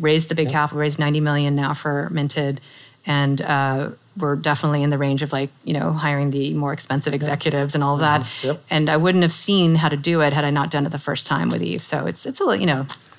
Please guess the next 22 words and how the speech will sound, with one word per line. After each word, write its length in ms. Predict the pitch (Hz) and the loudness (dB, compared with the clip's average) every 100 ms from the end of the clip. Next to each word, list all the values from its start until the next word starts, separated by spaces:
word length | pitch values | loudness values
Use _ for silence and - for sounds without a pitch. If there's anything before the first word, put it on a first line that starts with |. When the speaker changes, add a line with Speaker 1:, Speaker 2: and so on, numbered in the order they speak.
| - | -2
Speaker 2:
I 60 | 170 | 0
may 60 | |
Speaker 1:
it's 120 | 226 - | 0 0
Speaker 2:
come 100 | 190 | 2
Speaker 1:
different 40 | |
Speaker 2:
back 160 | 180 175 | 4 2
Speaker 1:
path. 40 | |
Speaker 2:
and 80 | 156 | 2
ask 200 | 143 139 | 0 0
you 60 | 127 | -4
a 20 | |
couple 240 | - 160 165 | -4 -2 0
more 160 | 131 | -2
questions 400 | 113 123 - 123 | -2 -4 -4 -4
about 100 | 120 | -2
Eve, 240 | 120 113 107 | 0 -2 -2
but 240 | 113 - | -4 -4
because 380 | 123 - 160 131 | -10 -2 -2 2
that 180 | 143 139 | 2 2
is 140 | 117 | 2
actually 320 | 135 135 123 120 | 0 0 -4 -2
literally, 400 | 127 120 113 | 0 2 2